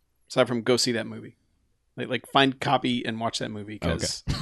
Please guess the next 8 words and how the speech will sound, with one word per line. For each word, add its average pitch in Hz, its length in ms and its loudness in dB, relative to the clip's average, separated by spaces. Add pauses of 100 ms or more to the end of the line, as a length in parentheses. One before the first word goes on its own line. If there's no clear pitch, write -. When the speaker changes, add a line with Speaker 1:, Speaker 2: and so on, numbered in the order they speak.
(140)
Speaker 2:
<laughs> - 180 -20
Speaker 1:
it's, - 240 6
it's 175 220 6
one 196 140 8
of 208 60 8
those, 185 220 10
like, - 460 4 (1700)
it, - 300 4